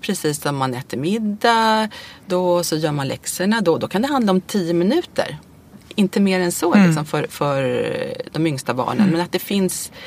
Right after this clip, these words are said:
Speaker 1: det finns en rutin
Speaker 2: Mm.
Speaker 1: kring det, ti-, kring läxläsandet också, på samma sätt som det finns rutiner kring andra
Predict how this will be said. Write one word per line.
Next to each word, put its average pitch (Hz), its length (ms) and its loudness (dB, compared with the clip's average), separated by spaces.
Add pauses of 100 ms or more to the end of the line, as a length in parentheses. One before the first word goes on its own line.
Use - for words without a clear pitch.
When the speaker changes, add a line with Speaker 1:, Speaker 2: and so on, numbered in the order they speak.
(400)
Speaker 1:
det 180 80 -4
finns 190 320 2
en 185 100 6
rutin 190 680 0
Speaker 2:
Mm. 165 220 6 (320)
Speaker 1:
kring 156 540 2
det, 139 300 2 (120)
ti-, 160 300 2
kring 151 300 0
läxläsandet 151 800 -2
också, 269 300 0
på - 120 -4
samma 156 280 2
sätt 139 220 -4
som 131 140 -4
det 135 80 -4
finns 135 320 -4
rutiner 131 500 -4
kring 135 300 -4
andra 185 400 0